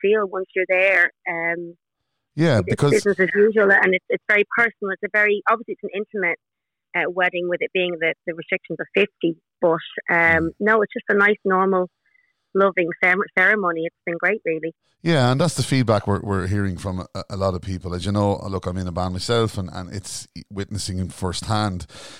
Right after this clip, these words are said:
Speaker 2: um, because there's a lot of fear for a lot of couples who are kind of, might be getting married in the next couple of weeks that we're unsure what to do.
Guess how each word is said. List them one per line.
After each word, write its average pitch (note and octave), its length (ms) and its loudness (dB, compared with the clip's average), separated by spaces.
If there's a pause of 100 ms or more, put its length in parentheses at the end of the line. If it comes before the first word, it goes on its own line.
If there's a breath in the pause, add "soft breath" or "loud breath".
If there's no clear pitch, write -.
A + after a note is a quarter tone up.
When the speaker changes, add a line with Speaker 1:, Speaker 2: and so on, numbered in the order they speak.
(180 loud breath)
Speaker 2:
um, G2+ 220 -2
because C#3+ 240 0
there's C#3 200 0
a D3+ 140 0
lot D#3 160 4
of - 60 0
fear C#3 440 2 (260)
for A2+ 460 2
a A2+ 120 -2
lot G#2+ 180 2
of - 80 -4
couples G2+ 720 -2
who A2 140 2
are G2+ 80 0
kind G#2 240 -2
of, F2 120 -8
might A2 220 0
be G#2+ 100 -4
getting G2+ 220 -4
married G2+ 340 -2
in F#2 120 -4
the F#2+ 80 -6
next G2 220 -6
couple G2+ 260 -4
of F#2+ 80 -4
weeks G2 260 -8
that - 240 -8 (320 loud breath)
we're A2 140 2
unsure A2+ 440 2
what G2 220 2
to - 140 -8
do. G2+ 400 0